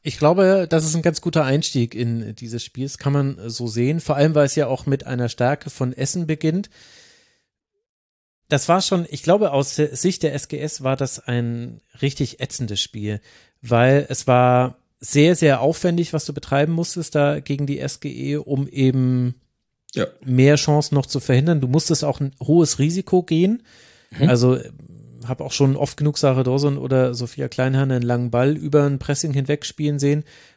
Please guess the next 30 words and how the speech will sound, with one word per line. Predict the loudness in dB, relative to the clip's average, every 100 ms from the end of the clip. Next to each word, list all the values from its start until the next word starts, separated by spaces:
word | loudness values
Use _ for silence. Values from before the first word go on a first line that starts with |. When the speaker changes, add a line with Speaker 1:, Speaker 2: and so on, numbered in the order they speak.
| -4
Speaker 1:
was | -2 2
dann | 0 0 -8
gut | -8 -8
geklappt | -8 -4 -4 -2
hat. | -4 0
Und | 0 0 -4 _ -20 _ _ _
du | -2 0
hast | 0 -2 -14 _ _ _ _ _ _
gar | -2 0
nicht | 0 0
so | -2 -4
viele | -2 -2 -2
Chancen | -2 -2 -2 -6 -8 -6
dann | -2 -2 0
gehabt. | -2 -2 -6
Es | -4
gab | -2 -2
diese | -2 -2
eine | -2 -2
Phase | 0 0 0 -2
kurz | -2 -2 0
vor | 2 2
dem | 2
Strafstoß | -4 0 0 0 -2 -2 -4
und | -6 -2 2
dann | 2 0 -2
danach | 0 2 2 2 -2
nochmal | -4 0 2 4
so | 4
eine | 2 2